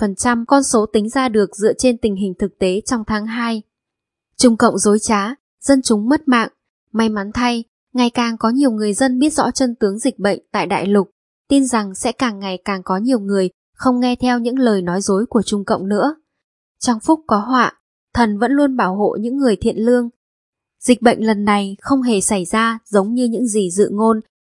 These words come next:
Lưu Bá Ôn bia ký đã dự liệu.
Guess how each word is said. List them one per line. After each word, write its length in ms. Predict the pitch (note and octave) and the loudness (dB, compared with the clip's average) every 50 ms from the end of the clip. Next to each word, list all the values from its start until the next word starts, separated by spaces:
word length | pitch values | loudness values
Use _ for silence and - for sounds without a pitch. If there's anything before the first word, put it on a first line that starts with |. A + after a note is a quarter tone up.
| _ _ | _ _
Lưu 200 | - B3+ C4+ C4 | 2 4 4 4
Bá 200 | G#3 G#3+ G#3 A3 - | 4 2 0 0 0
Ôn 300 | - B3+ B3+ B3 A#3+ A3+ | 2 2 2 2 2 2
bia 160 | A#3 A#3+ A#3+ - - | 2 2 2 2 0
ký 280 | A3+ G3+ F#3+ G#3+ C#4 - | -2 -2 -2 -4 -4 -4
đã 200 | G3+ A3 - A#3+ | -2 -2 -2 -2
dự 180 | - - G#3 E3+ | 0 0 0 2
liệu. 320 | G3+ G3+ G#3 F#3 - - | 2 4 4 4 2 0